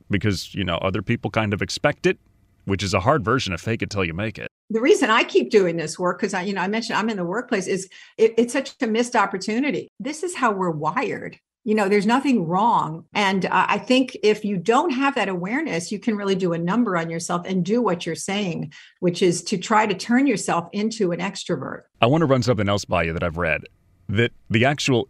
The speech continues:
Speaker 1: information processing is fundamentally different. It takes longer for introverts. They may observe a little more around them, or they run it through memory first or emotion first,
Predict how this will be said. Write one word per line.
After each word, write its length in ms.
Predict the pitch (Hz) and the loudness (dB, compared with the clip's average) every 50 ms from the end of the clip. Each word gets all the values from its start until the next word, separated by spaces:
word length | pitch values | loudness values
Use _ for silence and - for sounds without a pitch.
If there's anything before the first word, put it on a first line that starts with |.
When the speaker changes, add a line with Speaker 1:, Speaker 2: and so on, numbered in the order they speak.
| - | 0
Speaker 1:
information 680 | - 139 139 143 - 135 123 120 120 117 104 - 113 101 | 2 2 2 2 4 4 4 4 4 2 0 0 -2 -2
processing 760 | - 110 113 117 110 - - 101 90 - - 87 80 87 - _ _ _ _ _ - | 2 2 2 2 2 2 0 0 0 0 -2 -6 -6 -6 -12 _ _ _ _ _ -2
is 200 | - 107 92 - | -2 -2 -2 -2
fundamentally 720 | - - 131 120 120 117 110 107 101 101 104 98 95 92 90 | 0 2 4 4 4 6 4 4 4 4 4 4 2 0 0
different. 380 | 82 80 98 95 - 85 73 - _ _ _ _ _ - | 0 0 -2 -2 -2 -6 -8 -8 _ _ _ _ _ 0
It 240 | - - 147 - - | 0 0 0 0 -2
takes 360 | - 135 139 131 - - - | 0 2 2 2 0 -2 -6
longer 600 | 95 87 87 98 110 120 123 120 131 135 151 147 - _ | -4 -2 2 2 4 4 4 4 4 2 2 0 -4 _
for 180 | - - 127 131 | -4 0 2 2
introverts. 520 | 147 143 - 147 127 139 143 147 147 - | 2 2 2 2 4 4 4 2 2 2
They 140 | - 117 117 | 2 4 6
may 180 | 127 127 117 110 | 6 6 6 4
observe 420 | 101 90 87 85 107 117 120 117 | 4 2 0 2 4 4 4 4
a 40 | 120 | 4
little 200 | 120 117 120 120 | 4 4 4 4
more 220 | 117 117 117 113 | 4 4 4 4
around 300 | 110 104 110 110 110 110 | 4 2 2 2 2 4
them, 180 | 110 110 110 113 | 4 2 2 2
or 180 | - 107 95 90 | 0 0 0 0
they 120 | 95 90 | 0 0
run 220 | 87 92 101 104 | 2 2 2 2
it 120 | 104 85 - | 0 -2 -4
through 220 | - - 104 98 | -2 0 0 0
memory 480 | 87 87 90 101 110 110 110 113 117 117 | 2 2 0 0 2 2 2 2 2 0
first 460 | - - 117 113 113 113 - - - - | 0 2 2 2 2 0 -2 -4 -4 -2
or 140 | 92 92 87 | -2 -2 -2
emotion 500 | 85 85 92 101 110 - - 117 110 104 | -2 0 0 0 0 0 0 0 0 0
first, 420 | - - 110 110 110 - - - | 2 2 2 2 2 0 -4 -8